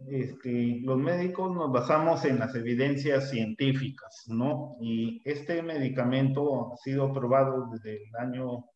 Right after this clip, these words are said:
dos mil catorce para, por la F D A y por la Agencia Reguladora, eh, Europea,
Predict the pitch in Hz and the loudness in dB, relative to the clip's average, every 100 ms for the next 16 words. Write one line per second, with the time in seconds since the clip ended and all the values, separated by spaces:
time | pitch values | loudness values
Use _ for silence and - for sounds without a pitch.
0 | - 104 123 135 139 135 143 139 135 143 | -10 -4 -2 -2 -2 -2 2 2 2 -2
1 | 139 - - _ _ - 113 110 107 107 | -4 -8 -14 _ _ -8 -4 -2 -2 -4
2 | 107 101 - _ 104 101 - 110 123 123 | -6 -8 -12 _ -20 -12 -6 -2 -2 0
3 | 131 127 131 165 147 - - - _ _ | 0 4 4 4 2 -4 -10 -18 _ _
4 | - 131 135 147 139 135 117 107 - 143 | -6 -2 0 2 0 -2 -2 -2 0 0
5 | 139 139 139 135 117 117 113 127 139 139 | 0 2 2 2 0 0 2 4 4 6
6 | 139 135 - - 104 107 101 - 117 120 | 4 2 -4 -14 -12 -8 -8 -4 -2 0
7 | 120 120 147 139 135 - | 0 4 6 6 2 -2